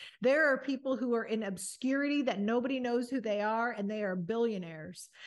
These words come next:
There are people who are celebrities, and they are broke as a joke. Leadership is not about how well known you are, how much money you have, how much fame you have.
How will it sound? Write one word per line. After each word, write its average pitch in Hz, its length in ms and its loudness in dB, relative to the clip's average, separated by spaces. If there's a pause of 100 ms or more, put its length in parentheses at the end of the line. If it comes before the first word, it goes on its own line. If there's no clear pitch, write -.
(200)
There 247 240 4
are 226 140 2
people 277 440 0
who 240 160 2
are 208 80 4
celebrities, 254 960 0
and 214 160 -2
they 208 160 0
are 175 100 0
broke 202 460 0
as 262 140 -2
a 262 40 0
joke. 190 440 -2 (720)
Leadership 285 720 2
is 220 180 0
not 233 380 0
about 208 420 0
how 220 300 -2
well 196 540 0
known 262 340 0
you 285 160 -2
are, 262 320 0
how 233 140 -4
much 185 240 -8
money 269 320 -2
you 254 120 2
have, 226 380 0
how 220 100 -4
much 175 320 -8
fame 262 300 2
you 240 160 0
have. 208 440 -2